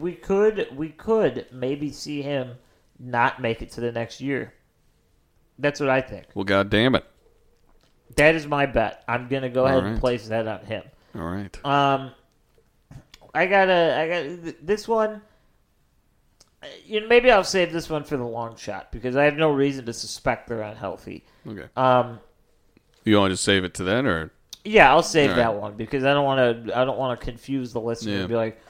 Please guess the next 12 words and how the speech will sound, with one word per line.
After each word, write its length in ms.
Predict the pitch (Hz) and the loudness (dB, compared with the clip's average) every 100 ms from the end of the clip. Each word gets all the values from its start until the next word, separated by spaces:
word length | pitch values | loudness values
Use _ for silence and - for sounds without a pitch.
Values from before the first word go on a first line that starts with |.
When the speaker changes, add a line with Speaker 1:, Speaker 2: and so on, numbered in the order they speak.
| _ _ | _ _
Speaker 1:
"He 140 | 131 | -12
thinks 480 | 123 - 143 151 - | -12 -4 -2 -2 -6
this 180 | 127 - | -12 -12
is 80 | 120 | -6
gonna 220 | 127 120 | -4 -2
happen." 340 | 147 127 151 | 2 2 2
I, 320 | 135 135 110 117 | 2 4 4 0
I 40 | |
don't 180 | 101 - | -4 -14
think 180 | - - | -20 -18
so. 140 | - - | -18 -10
Speaker 2:
Yeah, 220 | 95 80 | -8 -6